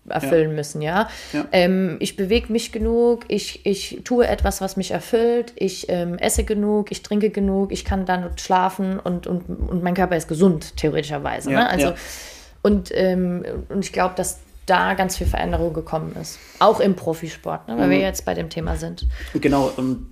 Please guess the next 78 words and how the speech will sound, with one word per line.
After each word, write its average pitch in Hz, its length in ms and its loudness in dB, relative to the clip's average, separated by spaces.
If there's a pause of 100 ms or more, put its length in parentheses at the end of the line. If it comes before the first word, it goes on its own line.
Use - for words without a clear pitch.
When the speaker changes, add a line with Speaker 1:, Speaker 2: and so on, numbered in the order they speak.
(100)
Speaker 2:
ich - 100 -10
glaub, 143 180 0
da 135 80 2
bleiben 135 300 2
wir 151 120 -2
auch 143 40 -2
noch 147 120 2
mal 143 80 0
ganz 131 200 -4
kurz - 300 -2
dabei, 135 400 0
denn 143 400 2 (120)
den 127 140 0
ein 135 120 0
oder 131 100 0
anderen 127 220 0
Punkt, 151 260 -2
den 139 140 0
du 131 40 4
eben 127 160 2
auch 123 120 -2
gesagt 123 280 -6
hast, 135 200 -8
da 120 220 0
hast 117 180 -10
du 123 40 0
bei 117 60 -2
mir 123 100 0
auch - 60 0
schon 147 160 0
ein 147 40 4
bisschen 139 200 -2
noch 131 60 0
mal 131 140 2
geschalten. 147 500 0
Und 131 100 0
zwar, 123 300 0 (340)
wenn 135 140 2
man 143 100 6
jetzt, 143 280 -2
also 120 260 -2
weil 123 80 2
du 127 60 2
gerade 120 200 0
ansprichst, - 540 -4
neuronales 117 680 0
Training 139 460 4
und 117 280 -2 (120)
das - 240 -6
Einschätzen 123 540 0
des 113 180 -2
Balles. 107 380 -4
Wie 123 100 0
schnell 120 260 2
muss 120 200 2
ich 110 100 -8
dort 135 260 4
sein? 123 360 0
Wie 123 160 0
kommt 123 180 0
der 120 80 2
Ball 120 220 0
zu - 120 -6
mir? 131 460 4
Wie, 127 220 -2
der 123 100 -2
Gegenspieler 131 460 2
ist 120 80 -2
ja 120 80 0
auch 123 40 0
noch 135 100 0
involviert. 127 380 2
Es - 120 -6
kommen 131 160 2
so 135 80 0
viele 120 160 -2
Faktoren 143 460 0
zusammen. 131 380 0